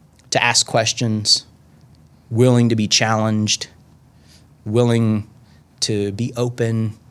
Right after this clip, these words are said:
willing to actually figure out how to truly love above all.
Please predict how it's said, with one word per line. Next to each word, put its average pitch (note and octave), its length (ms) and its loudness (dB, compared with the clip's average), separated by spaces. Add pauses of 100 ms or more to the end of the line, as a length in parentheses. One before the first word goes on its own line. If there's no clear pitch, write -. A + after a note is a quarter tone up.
(800)
willing A#2 540 2
to - 300 -6
actually A2 760 -4
figure G2+ 340 -4
out F#2+ 160 0
how A#2 180 -4
to G2+ 80 -6
truly G#2+ 420 -4
love G2 280 -2
above F2+ 320 -8
all. F2 320 -4